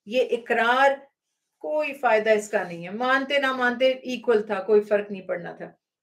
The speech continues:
ये रसूलों का भेजना इसलिए है कि तुम्हारे रब बस्तियों को नाहक बर्बाद नहीं करते। अल्लाह अकबर।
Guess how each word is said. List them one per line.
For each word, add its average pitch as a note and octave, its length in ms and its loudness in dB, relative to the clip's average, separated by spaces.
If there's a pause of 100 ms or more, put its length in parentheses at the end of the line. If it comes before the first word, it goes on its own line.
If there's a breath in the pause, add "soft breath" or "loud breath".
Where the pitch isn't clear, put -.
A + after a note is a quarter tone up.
ये A#3+ 80 4
रसूलों D#4+ 460 4
का E4 100 10
भेजना C#4 420 2
इसलिए D4 440 2
है A3+ 240 0
कि B3 120 -4
तुम्हारे B3 420 4
रब C4 160 2
बस्तियों A#3+ 420 -2
को C#4 100 2
नाहक B3 300 0
बर्बाद B3 440 2
नहीं G4+ 160 -6
करते। C#4+ 520 -6
अल्लाह A#3+ 280 -4
अकबर। G#3+ 720 -4